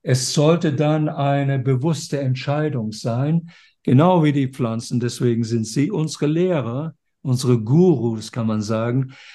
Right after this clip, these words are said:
dass, äh, wir uns wieder in Lot bringen, in Einklang bringen mit, äh, mit dem Kosmos.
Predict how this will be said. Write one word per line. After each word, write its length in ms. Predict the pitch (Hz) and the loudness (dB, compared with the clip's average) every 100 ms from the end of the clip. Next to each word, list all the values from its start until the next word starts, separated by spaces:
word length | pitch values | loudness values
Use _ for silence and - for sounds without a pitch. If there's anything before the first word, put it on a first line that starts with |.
| - - | -20 0
dass, 600 | 135 139 - - - _ | 2 2 0 -6 -10 _
äh, 380 | - 135 131 131 131 _ | 2 4 4 2 -4 _
wir 440 | 127 123 151 165 170 | -6 0 2 2 0
uns 320 | 127 123 123 | -2 -2 -2
wieder 340 | 131 131 127 | -2 0 -2
in 140 | 135 117 | -4 -4
Lot 440 | 110 120 165 - | -2 -2 -2 -6
bringen, 540 | - 143 147 143 139 135 | -4 -2 0 -2 -2 -2
in 160 | 113 | -6
Einklang 680 | - 127 143 127 123 120 120 | -2 0 2 2 -2 -2 -4
bringen 460 | 117 120 120 113 110 | -4 -2 -2 -2 -2
mit, 380 | 113 110 - | -4 -6 -6
äh, 360 | 113 107 110 113 | -2 -2 -2 -2
mit 200 | 120 127 | 0 0
dem 180 | 123 107 | 0 -2
Kosmos. 800 | 113 110 - - 101 - - | -6 -6 -6 -8 -8 -10 -14